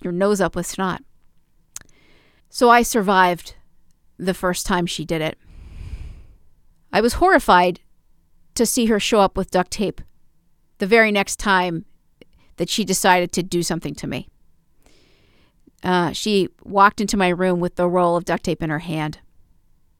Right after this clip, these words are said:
And I was terrified. And she saw that I was terrified, and that m-, made her smile. It became a habit for her to just walk into my room with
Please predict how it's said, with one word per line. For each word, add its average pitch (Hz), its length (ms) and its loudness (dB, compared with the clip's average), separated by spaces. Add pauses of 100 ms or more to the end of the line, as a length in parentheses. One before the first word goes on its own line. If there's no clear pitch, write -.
(720)
And 190 140 0
I 196 60 6
was 170 200 -4 (280)
terrified. - 560 -4 (1040)
And 180 120 -4
she 208 100 -6
saw 196 300 4
that 185 120 0
I 180 80 2
was 170 160 -6
terrified, 170 680 -2
and 170 240 -8 (220)
that 175 360 0 (520)
m-, 175 180 -6 (200)
made 185 220 0
her 170 80 0
smile. - 520 -6 (3000)
It 208 160 2
became 233 340 0
a 208 60 0
habit 202 380 4
for 180 140 -8
her 175 220 -2
to - 180 -8
just - 380 -8
walk 185 320 2
into 196 180 -4
my 180 120 -2
room 180 220 -4
with - 260 -8